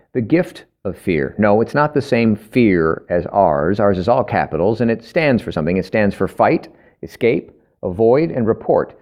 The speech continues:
We're trying to teach women how not to be victims so they don't have to be survivors. But de Becker's book is for everyone,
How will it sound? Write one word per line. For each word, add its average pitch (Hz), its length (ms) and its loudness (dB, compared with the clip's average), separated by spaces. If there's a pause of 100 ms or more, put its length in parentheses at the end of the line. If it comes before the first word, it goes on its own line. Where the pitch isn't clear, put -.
(580)
We're 127 100 -4
trying 196 160 2
to 156 40 2
teach - 320 0
women 113 180 4
how 117 200 2
not 135 380 2
to - 60 -12
be 113 120 2
victims 95 400 -4
so 127 100 0
they 117 100 2
don't 127 220 2
have 135 300 -2
to 117 100 -2
be 80 220 -2
survivors. 78 560 -2
But - 180 2
de 160 60 0
Becker's 247 320 0
book 151 200 0
is 135 100 0
for - 220 0
everyone, 87 560 0